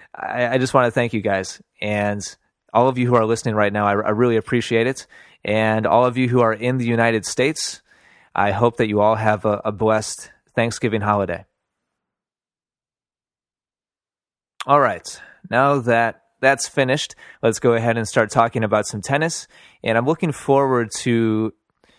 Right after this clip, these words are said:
talking about this topic, and we're just gonna be discussing one topic today, but I think it's a very important thing for all of you to understand, and this topic has to do with grips.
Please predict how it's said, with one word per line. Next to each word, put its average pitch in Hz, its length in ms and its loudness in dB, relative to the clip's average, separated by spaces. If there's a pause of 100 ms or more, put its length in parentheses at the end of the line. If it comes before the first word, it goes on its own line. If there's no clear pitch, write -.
(140)
talking 160 380 2
about 117 340 2
this 117 200 0
topic, 107 540 -2
and 104 260 -8
we're 117 120 -4
just 143 200 -2
gonna 143 120 -2
be 127 100 0
discussing 120 500 0
one 127 140 2
topic 123 380 0
today, 98 260 -2
but 104 260 0
I 117 120 0
think 156 180 0
it's 135 120 0
a 120 60 2
very 127 400 0
important 117 880 -2 (500)
thing 110 440 0
for 120 200 0
all 131 280 2
of 139 80 -4
you 120 120 0
to 110 80 0
understand, 107 760 -2 (640)
and 110 420 2
this 123 140 2
topic 127 360 0
has 117 240 -2
to 117 80 -10
do 107 120 -4
with 104 180 -4
grips. 117 520 -2